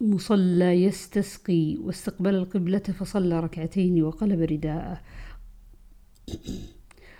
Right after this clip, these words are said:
آه، قال سفيان: فأخبرني المسعودي عن أبي بكر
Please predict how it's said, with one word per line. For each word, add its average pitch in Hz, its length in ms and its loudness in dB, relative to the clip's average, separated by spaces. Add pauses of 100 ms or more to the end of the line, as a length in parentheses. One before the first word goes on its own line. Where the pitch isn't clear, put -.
(540)
آه، 175 400 -4 (460)
قال 180 280 4
سفيان: 180 540 0
فأخبرني 185 600 0
المسعودي 170 760 0
عن 165 260 2
أبي 170 280 2
بكر 202 320 0